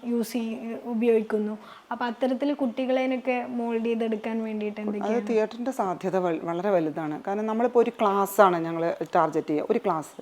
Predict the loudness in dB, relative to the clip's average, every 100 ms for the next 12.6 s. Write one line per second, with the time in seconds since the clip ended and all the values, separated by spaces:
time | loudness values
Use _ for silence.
0 | -4 2 4 2 -2 -10 -16 -20 -20 -20
1 | -20 -16 0 4 4 4 4 4 2 4
2 | 4 2 2 2 2 -2 -2 0 0 2
3 | 4 6 6 6 6 4 2 0 0 2
4 | 2 0 2 2 0 -4 -4 -4 -2 0
5 | 2 0 -2 -4 -4 -4 -2 -4 -4 -4
6 | 0 2 4 4 2 0 0 0 0 -8
7 | -10 -12 -20 -10 -2 0 0 0 0 0
8 | 2 0 2 2 2 2 4 4 4 4
9 | 4 4 2 -2 -2 -2 -2 -2 2 2
10 | 4 4 2 0 -4 -2 -4 -2 0 2
11 | 4 6 6 4 4 2 0 -2 0 -2
12 | 0 0 0 -4 -8 -10